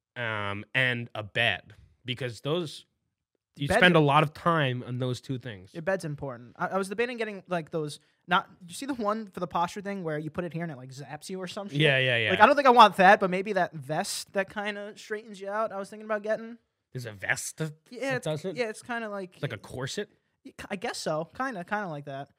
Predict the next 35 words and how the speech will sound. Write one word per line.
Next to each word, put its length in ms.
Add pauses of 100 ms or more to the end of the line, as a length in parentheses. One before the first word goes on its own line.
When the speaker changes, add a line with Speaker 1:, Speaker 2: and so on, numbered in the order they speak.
(120)
Speaker 2:
Also, 240
those 300
are 60
wild. 500 (100)
Still 340
around, 400
by 160
the 80
way. 260 (420)
Speaker 1:
Yeah, 200
I 20
mean, 160
you 140
know, 160
we've, 260 (160)
we've, 320 (380)
for 100
some 160
reason 380
as 100
Speaker 2:
Beauty's 460
Speaker 1:
humans, 160
we 60
Speaker 2:
pain. 40
Speaker 1:
just, 260
uh, 60 (160)
we're 140
obsessed 400
with 80
that, 180
like, 180
hourglassy 720
figure. 540
Speaker 2:
Yeah. 260 (800)
Speaker 1:
Yeah. 200